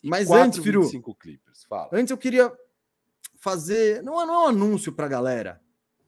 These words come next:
Speaker 2: talvez um pedido, talvez uma publicação na, na página de, de, nos classificados. Você já sacou onde eu tô chegando?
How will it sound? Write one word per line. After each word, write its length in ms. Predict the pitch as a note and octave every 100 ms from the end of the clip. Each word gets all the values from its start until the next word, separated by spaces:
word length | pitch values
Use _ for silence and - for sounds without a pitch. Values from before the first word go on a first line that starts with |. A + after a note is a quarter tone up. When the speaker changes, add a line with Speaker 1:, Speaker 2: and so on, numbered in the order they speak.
| _
Speaker 2:
talvez 240 | G#3 A#3+ B3+
um 80 | B3
pedido, 640 | D#3 C3 F3+ G3 G#2 F2 _ _ _ _ _ _ _ _
talvez 440 | - D3+ E3 B3 A3+
uma 340 | A3+ G3 D#3+ B2 _
publicação 880 | C4+ C#4+ D4 - G#3+ E3 - A3+ B3+
na, 360 | A3+ E3+ B2 F#2 _ _ _ _ _ _
na 160 | C#3+ D#3+
página 540 | D#3+ F3+ F3+ F3 D#3+
de, 320 | C#3+ D3 C#3
de, 260 | B2+ C#3 A#2+
nos 200 | D#3 D3+
classificados. 1000 | F3+ - D#3 C3+ F3+ G#3 E3 A#2 - - _ _ _ _ _ _ _ _ _ _ _
Você 100 | C3
já 100 | E3+
sacou 360 | - A3 G#3
onde 80 | G#3
eu 40 | F#3+
tô 100 | F#3
chegando? 580 | D#3 D3 A#3+ F3 A2+